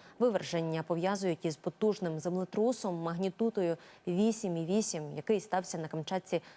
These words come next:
тридцятого липня. Тоді було оголошено загрозу цунамі в Камчатському краї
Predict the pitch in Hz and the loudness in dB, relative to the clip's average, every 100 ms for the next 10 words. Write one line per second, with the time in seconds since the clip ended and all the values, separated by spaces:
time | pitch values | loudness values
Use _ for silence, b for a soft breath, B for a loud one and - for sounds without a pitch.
0 | B - 202 196 185 202 196 - 151 - | B -2 2 0 2 2 2 0 -6 -6
1 | B B - 233 220 180 175 175 185 190 | B B 0 2 4 4 4 4 2 2
2 | 190 170 165 165 160 185 180 - 196 180 | 0 2 2 0 0 0 0 -2 -2 0
3 | 202 220 170 165 - 170 - 175 - - | 2 4 4 2 0 -4 0 -2 -2 -4
4 | 170 185 190 220 190 | -4 0 2 4 2